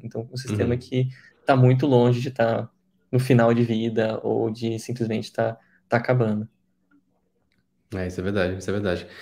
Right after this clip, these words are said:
Speaker 2: E uma coisa que falaram muito no, no, no, no Talks Form Factors foi, primeiro, muitas, muitas, muitas mensagens sobre, tipo assim, boas práticas de fazer aplicações pro relógio, porque, né, agora tem bastante relógio com o Wear O S voltando, assim.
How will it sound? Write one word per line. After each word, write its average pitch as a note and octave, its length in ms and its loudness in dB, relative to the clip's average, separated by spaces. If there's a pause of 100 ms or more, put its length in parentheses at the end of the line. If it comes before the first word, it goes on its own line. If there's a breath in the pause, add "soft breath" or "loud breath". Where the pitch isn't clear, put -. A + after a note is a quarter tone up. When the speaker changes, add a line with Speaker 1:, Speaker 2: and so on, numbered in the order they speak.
(240 loud breath)
Speaker 2:
E A2+ 40 -6
uma A2+ 60 0
coisa C3 160 0
que - 60 -10
falaram C#3 240 4
muito C3+ 200 2
no, C3 100 2 (120)
no, A#2 240 0
no, G#2+ 220 0
no G#2 120 -2
Talks A2 280 2
Form G#2 220 0
Factors G#2+ 480 -2
foi, G#2 200 -4
primeiro, G#2 640 0 (500 loud breath)
muitas, B2+ 300 0 (100)
muitas, C#3+ 600 0 (240)
muitas A2+ 280 -2
mensagens B2+ 480 2
sobre, G#2+ 260 -4
tipo - 140 -10
assim, G#2+ 240 -2
boas A2 260 -2
práticas G#2+ 420 0
de G#2+ 40 -8
fazer G#2+ 220 -2
aplicações G#2+ 480 -4
pro - 160 -4
relógio, A2+ 500 -2 (580 loud breath)
porque, F#2 720 -2 (200)
né, G2 140 -4
agora A#2 640 0 (340)
tem B2 100 -2
bastante B2 320 -2
relógio C3 460 2
com B2 160 -4
o A#2 40 2
Wear A#2 180 0
O A2+ 40 0
S A2+ 200 -2
voltando, A2+ 540 -2
assim. G#2+ 360 -4